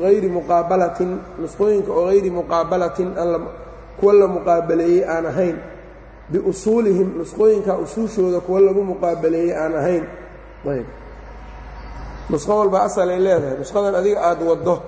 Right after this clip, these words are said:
oo aad sheekhaaga ka qortay, asal ay leedahay. Asalkeeda waa maxay? Waa mid sheekhaagu wato. Waa in lagu saxay ahaan lahayd.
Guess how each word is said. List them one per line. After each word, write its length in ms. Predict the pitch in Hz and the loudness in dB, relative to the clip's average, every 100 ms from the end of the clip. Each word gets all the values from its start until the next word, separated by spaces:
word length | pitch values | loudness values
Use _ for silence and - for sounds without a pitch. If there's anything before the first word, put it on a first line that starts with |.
| - - - - - 165 | -14 -18 -18 -20 -6 0
oo 80 | 175 | 4
aad 380 | 180 180 - | 4 2 -4
sheekhaaga 580 | - 233 226 - 185 180 170 | -4 2 2 2 2 2 0
ka 80 | 220 | 0
qortay, 380 | 202 180 - 135 - - - | 2 2 -2 -8 -10 -14 -4
asal 260 | - 220 214 196 | -2 -2 -2 0
ay 100 | 180 | 4
leedahay. 360 | 185 175 180 | 4 6 4
Asalkeeda 500 | 190 202 180 190 190 | 0 -4 -2 0 2
waa 160 | 185 190 | 4 2
maxay? 300 | 185 - 208 - - - - | 0 -2 -2 -4 -14 -16 -4
Waa 140 | 170 175 | -2 0
mid 160 | 202 | -2
sheekhaagu 640 | 175 - 208 170 165 156 156 | -4 -4 -4 0 -2 0 -4
wato. 320 | 151 156 139 - - - - - - - - - - - | -2 -4 -4 -8 -16 -18 -18 -20 -20 -20 -20 -20 -20 -6
Waa 120 | 165 175 | 0 4
in 40 | 196 | 6
lagu 160 | 202 | 6
saxay 320 | 214 180 - | 2 -4 -2
ahaan 240 | - 156 170 156 | 0 0 0 -2
lahayd. 200 | 143 | -4